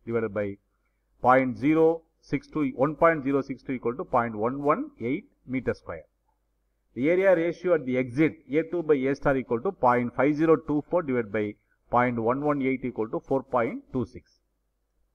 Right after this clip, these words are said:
Now from the isentropic table three point two, page number twenty-eight, A two by A star equal to four point two six and gamma equal to one point four. We take M two equal to point one three seven five, T two by T O two equal to point nine nine six one,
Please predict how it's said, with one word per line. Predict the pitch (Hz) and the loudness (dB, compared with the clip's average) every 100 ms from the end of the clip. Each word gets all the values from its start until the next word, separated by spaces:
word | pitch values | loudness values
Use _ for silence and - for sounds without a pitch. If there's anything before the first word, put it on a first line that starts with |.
| _ _ _ _ _ _ - | _ _ _ _ _ _ 0
Now | 147 | 2
from | 147 147 | 4 4
the | 143 | 4
isentropic | 151 185 185 180 165 147 - | 2 0 2 4 4 2 0
table | 139 175 214 | 0 0 -2
three | 160 | -4
point | 147 151 143 127 | 2 2 2 0
two, | 175 269 _ _ - | 0 0 _ _ -4
page | 139 | -2
number | 135 127 | 0 0
twenty-eight, | 120 127 135 147 165 - - | -2 -4 -2 0 -2 -4 -2
A | 135 | -2
two | 143 156 | -2 -4
by | 143 | -2
A | 123 131 | -2 -4
star | - 135 | -2 -2
equal | 131 127 117 | -2 -6 -6
to | 110 - | -6 -6
four | 127 | -6
point | - 127 117 | -2 -4 -4
two | 123 | -8
six | 117 208 | -8 0
and | 135 104 | 0 0
gamma | 110 123 135 | -4 -2 -2
equal | 131 117 104 | -2 -4 -6
to | |
one | 101 110 | -6 -6
point | 110 127 117 - | -4 -4 -4 -2
four. | 180 269 _ _ _ _ _ - | -2 -4 _ _ _ _ _ -10
We | 117 | -4
take | 143 143 | -4 -2
M | 120 131 147 | -2 -4 -2
two | 165 | 0
equal | 143 127 117 | 0 -2 -2
to | 117 | -2
point | - 117 113 | 0 0 0
one | 110 135 | -4 -4
three | 143 147 | -6 -4
seven | 127 120 117 | -2 -4 -2
five, | 156 285 - _ _ _ - | -2 -2 -8 _ _ _ -4
T | 170 | -2
two | 156 165 | 0 0
by | 143 135 | 0 -2
T | 139 | 0
O | 139 131 | 0 0
two | 131 | -2
equal | 123 120 | -4 -4
to | 110 | -4
point | - 113 107 | -2 -2 -2
nine | 113 139 | -4 -4
nine | 147 139 | -4 -4
six | - 127 - | -4 -4 0
one, | 143 254 | 0 0